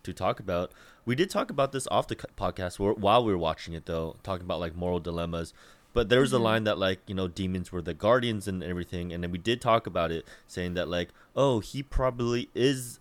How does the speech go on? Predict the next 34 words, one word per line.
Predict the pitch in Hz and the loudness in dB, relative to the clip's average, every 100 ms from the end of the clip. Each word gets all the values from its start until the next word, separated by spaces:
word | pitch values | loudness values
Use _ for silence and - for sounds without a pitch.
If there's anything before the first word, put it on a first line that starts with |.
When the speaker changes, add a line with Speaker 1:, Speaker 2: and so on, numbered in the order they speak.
| - | -8
Speaker 1:
a | |
guardian, | 92 90 85 80 82 82 | -2 0 0 -2 -4 -6
and | - 85 82 | -6 -8 -6
he | 98 95 | -6 -4
is, | 90 | -2
like," | 90 - - | -4 -4 -10
I, | 64 | -6
I | |
forgot | 92 107 110 | -6 -4 -6
the | 101 | -6
full | - 98 | -6 -6
conversation, | 101 87 - 113 - 98 | -4 -6 -2 -2 -2 -6
but, | 87 82 - - - - | -2 -4 -4 -16 -20 -8
uh, | 87 85 | -4 -2
I | 90 | -2
think | 104 107 | -2 -4
because | 101 92 120 104 | -6 -2 0 0
he's | 104 | -4
a | 95 | -2
guardian, | 101 95 98 | 0 0 2
that | 92 92 | -2 -4
means | 92 85 | -6 -6
he's, | 92 87 | -6 -4
like, | 90 82 - | -4 -4 -6
a | 95 | -8
good | 90 - 120 113 | -4 0 0 0
character, | - 92 85 - 90 87 - _ | -4 -2 -2 -2 -2 -4 -8 _
and | 90 | -8
he's | 92 82 | -6 0
doing | 110 104 98 | 2 2 0
it | 90 | -4
for | - 92 87 - | -2 -2 -2 -4
a | 85 | -8
certain | - - 90 87 87 | -6 -6 -6 -6 -8